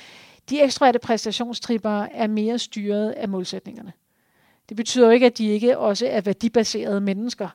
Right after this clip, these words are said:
Men, øh, det, det, når vi snakker om, hvad det er, der styrer deres adfærd i en arbejdsmæssig sammenhæng, så er det primært, øhm,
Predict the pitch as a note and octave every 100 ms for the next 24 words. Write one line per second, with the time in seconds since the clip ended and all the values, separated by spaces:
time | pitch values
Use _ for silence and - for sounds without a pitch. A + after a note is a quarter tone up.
0 | _ _ _ _ _ _ A3+ G#3 F#3+ F#3+
1 | F#3+ G3 G3 G3+ A3 A3 G#3+ G3+ A3+ A#3+
2 | A#3 G#3 G3+ G#3 G3+ - A#3 A#3 B3 G#3
3 | F3+ - G#3 G3+ A3 - A#3 G#3 G#3 G#3
4 | G#3+ G#3+ F3+ F#3 - F#3+ G3 F#3+ _ _
5 | _ _ _ - A3+ G#3+ G#3 G#3 - -
6 | A3+ A3 G3+ G3+ - _ F#4+ A3 G3 F#3+
7 | G3 -